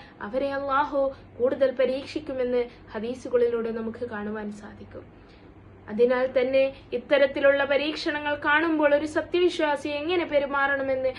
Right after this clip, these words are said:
സൂറത്തുൽ ബഖറ നൂറ്റി അൻപത്തി അഞ്ചാമത്തെ വചനത്തിൽ അള്ളാഹു പറയുന്നുണ്ട്, "വലനബിലുവന്നകും ബിശൈഇം മിനൽ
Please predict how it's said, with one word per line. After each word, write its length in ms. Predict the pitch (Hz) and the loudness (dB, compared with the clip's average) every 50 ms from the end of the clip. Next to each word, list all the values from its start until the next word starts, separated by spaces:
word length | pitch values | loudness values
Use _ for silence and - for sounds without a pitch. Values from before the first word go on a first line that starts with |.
| - - - - - | -10 -18 -12 -6 -2
സൂറത്തുൽ 380 | 226 240 262 262 - 277 277 | 2 2 2 2 2 -2 -2
ബഖറ 340 | 262 277 277 277 - 302 294 | -2 -2 -2 -2 0 -2 -2
നൂറ്റി 320 | 285 285 294 294 - 330 | -2 -2 -6 -6 -4 -2
അൻപത്തി 360 | 311 294 302 302 311 311 320 320 | -2 -2 -2 -4 -4 -2 -2 -4
അഞ്ചാമത്തെ 640 | 311 302 294 285 - 311 302 320 359 381 370 359 | -2 -4 -6 -4 -2 0 0 2 0 0 0 0
വചനത്തിൽ 560 | 339 320 311 311 311 285 285 269 285 277 277 277 | -2 -2 -2 -2 -4 -6 -6 -6 -6 -6 -4 -2
അള്ളാഹു 340 | 277 277 269 269 269 277 269 | -2 0 0 0 -2 -2 -4
പറയുന്നുണ്ട്, 520 | 269 254 254 262 254 254 254 247 247 240 233 226 - - - - - - | -2 -2 0 0 0 0 -2 -4 -4 -4 -6 -6 -10 -16 -20 -12 -4 0
"വലനബിലുവന്നകും 1300 | 233 254 269 262 262 269 262 262 277 277 277 277 277 277 294 311 294 294 294 285 285 - 294 285 285 285 269 - - - - - | 0 2 4 2 2 2 0 -2 0 -2 0 2 2 0 0 -2 -4 -4 -4 -6 -4 -2 -2 -2 -2 -4 -10 -14 -20 -14 -8 -6
ബിശൈഇം 640 | 277 285 - 330 302 302 302 - - 302 311 302 | -6 -2 -2 0 0 0 0 -2 -2 -2 -4 -4
മിനൽ 340 | 302 294 294 294 294 294 | -4 -4 -4 -4 -4 -4